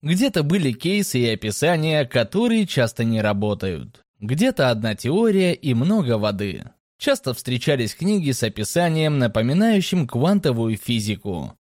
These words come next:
И лишь в одной из десяти, а порой даже из двадцати, встречалась действительно полезная информация с практическими рекомендациями.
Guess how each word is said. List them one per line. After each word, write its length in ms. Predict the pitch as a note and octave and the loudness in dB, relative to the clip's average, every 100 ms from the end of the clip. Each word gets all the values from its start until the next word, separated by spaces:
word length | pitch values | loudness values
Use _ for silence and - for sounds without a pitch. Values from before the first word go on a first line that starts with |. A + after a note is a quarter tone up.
| - | 0
И 140 | A3 | 2
лишь 280 | A3+ G#3 - | 4 4 2
в 100 | D3+ | 0
одной 320 | D#3 D3 C3+ | 0 0 0
из 100 | A2+ | 0
десяти, 640 | A2 A#2 C#3 B2 - E3 - | -2 -2 -2 -4 -2 -2 0
а 160 | G#3+ A3 | 0 2
порой 340 | G3+ F#3+ F#3 | 2 4 2
даже 340 | E3 C#3+ A#2+ | 2 2 0
из 140 | A#2+ A2+ | -2 -2
двадцати, 640 | A2+ A2 B2 A#2 - F3+ | -2 -2 -2 -4 -2 -2
встречалась 760 | C3 - B2+ A2+ G#3 G#3 F#3+ D3+ | -2 -2 -2 0 2 2 2 0
действительно 760 | C3+ B2+ A#2 G3 G#3+ A3+ A3 | -2 -2 -2 -4 0 2 2
полезная 500 | - D3 C#3 A#2 A2+ | 2 2 2 0 0
информация 720 | A2 - A2 C3 E3+ D3+ E3 D3 | -2 0 0 2 0 0 0 0
с 80 | - | 0
практическими 800 | A#2 A2 - G#3+ G3 - D3 C3 | -2 -2 0 0 0 0 0 2
рекомендациями. 1400 | A#2+ A2+ A#2 A2 A2 A2 G#2 - G#2 G#2 F#2+ D2 G1+ | 2 0 0 2 2 2 0 -2 -2 -2 -4 -6 -12